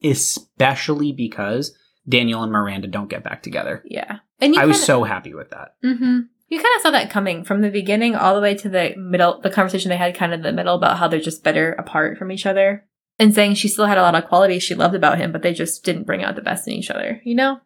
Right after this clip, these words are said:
Speaker 1: Yeah.
Speaker 2: Some parents are better when they're not with each other.
Speaker 1: I'm gonna go a little out of order,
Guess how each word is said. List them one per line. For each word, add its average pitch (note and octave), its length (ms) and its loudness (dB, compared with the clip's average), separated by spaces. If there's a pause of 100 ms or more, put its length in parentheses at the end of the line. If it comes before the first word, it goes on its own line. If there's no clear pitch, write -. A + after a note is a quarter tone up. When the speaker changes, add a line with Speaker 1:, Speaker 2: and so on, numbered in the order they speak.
Speaker 1:
Yeah. A#2+ 280 2 (260)
Speaker 2:
Some A#3 200 2
parents B3 300 2
are A3+ 80 2
better F#3+ 400 0
when G#3+ 140 -2
they're G3 100 -2
not G3+ 180 -4
with C4+ 140 -4
each G#3+ 160 -8
other. - 300 -10 (1040)
Speaker 1:
I'm D#3 80 8
gonna F3 100 8
go C3 180 4
a G#2+ 40 0
little G2 180 -4
out D2+ 140 -10
of - 80 -12
order, - 320 -10